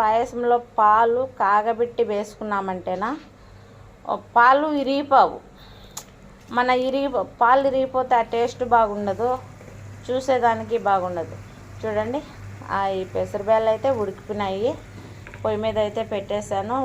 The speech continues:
ఉడికిపోయినాయి. ఆడ మాట్లాడుతూ మాట్లాడుతూ ఉన్నట్టునే పెసరబ్యాళ్ళు అయితే ఉడికిపోయినాయి. ఉచ్చి పచ్చిగా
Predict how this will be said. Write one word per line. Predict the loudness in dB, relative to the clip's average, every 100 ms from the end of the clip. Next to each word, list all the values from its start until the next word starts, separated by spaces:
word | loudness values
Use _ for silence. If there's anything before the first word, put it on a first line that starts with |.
| -2
ఉడికిపోయినాయి. | -4 -8 -10 -6 -4 0 0
ఆడ | 0 -2
మాట్లాడుతూ | -2 -2 -2 -2 -2 -4 -4
మాట్లాడుతూ | -4 -2 -4 -2 -4
ఉన్నట్టునే | -2 -6 -8 -8 -4 -4 -6 -10 -10
పెసరబ్యాళ్ళు | -8 -6 -4 0 0 0
అయితే | -2 -4 -6 -8 -18 -16 -16 -16 -8 -4
ఉడికిపోయినాయి. | -4 -6 -6 -2 0 -2
ఉచ్చి | -2 -2 0
పచ్చిగా | -2 0 0